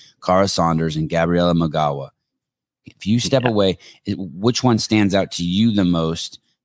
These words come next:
Speaker 1: um, that, like, "Wow, I can't believe they're in the top ten"?
Speaker 2: Oh, that they're in the top ten?
Speaker 1: Yeah.
Speaker 2: Uh, none.
Speaker 1: None.
Speaker 2: I, I'm
Speaker 1: Okay.
Speaker 2: not surprised. I wouldn't be surprised to see any of these in the top ten.
Speaker 1: None
Speaker 2: If
Speaker 1: of these make you sweat? You don't look at Emma Lawson there and be like, "Oh, shit, this, I,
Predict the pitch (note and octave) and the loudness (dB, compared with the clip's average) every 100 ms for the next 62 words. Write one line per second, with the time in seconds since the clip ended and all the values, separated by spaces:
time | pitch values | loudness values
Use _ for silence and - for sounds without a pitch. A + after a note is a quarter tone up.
0 | _ _ _ _ F2 D2 F#2 - F2+ D#2+ | _ _ _ _ -10 -6 -6 -4 -6 -4
1 | F#2+ F#2 D#2+ E2 - F2+ E2 D#2 D#2+ D#2 | 0 0 0 -4 -8 -8 -6 -6 -4 -4
2 | D2+ - C#2 - C2 _ _ _ _ _ | -4 -6 -8 -10 -16 _ _ _ _ _
3 | _ - - - B2+ G#2 F2+ G#2+ - A2 | _ -16 -16 0 2 2 2 0 2 0
4 | A2+ C3+ C3+ D3 D3 - E3 E3+ - _ | 2 0 2 0 0 0 0 0 -6 _
5 | - C#2+ G#3 G#3+ G#3+ G3+ F3+ F3 _ _ | -2 -2 -2 -4 -2 -2 -2 -4 _ _
6 | _ _ - - - - - - _ _ | _ _ -16 -16 -20 -20 -20 -20 _ _
7 | _ _ _ _ G2+ G#2 B2 D3+ C#3+ _ | _ _ _ _ 0 2 2 -2 -8 _
8 | _ - G#2 G2+ E2 - G#2+ G2+ A2 G#2+ | _ -4 0 2 0 -2 -2 0 0 0
9 | - - F#2+ G2+ - F#2+ G#2 F#2 G2 - | -4 0 2 0 -2 -2 0 -2 -6 -6
10 | - F#2+ F2+ - F#2 A2 A#2 D#2+ F2 F2 | -2 -2 -2 -4 0 2 0 -2 -6 -4
11 | E2+ E2+ E2+ E2+ - E2+ F#2 A2 C3+ D3+ | -6 -4 -4 -4 -4 -4 -4 -2 0 2
12 | C#3+ B2 C3+ A#2+ B2 - C3+ C#3 B2 C3 | 2 2 2 2 0 2 2 2 2 0
13 | A2 A#2+ B2+ A#2 A#2 A2 A2+ B2 A#2 A2+ | 0 -2 0 0 2 2 2 2 0 2
14 | G#2 G2 F#2 F2 G2 G#2+ G2+ - - A2+ | 0 0 -2 -4 -4 -2 -2 -2 0 2
15 | G2 - - G2+ - - | 0 -2 -8 -8 -6 -6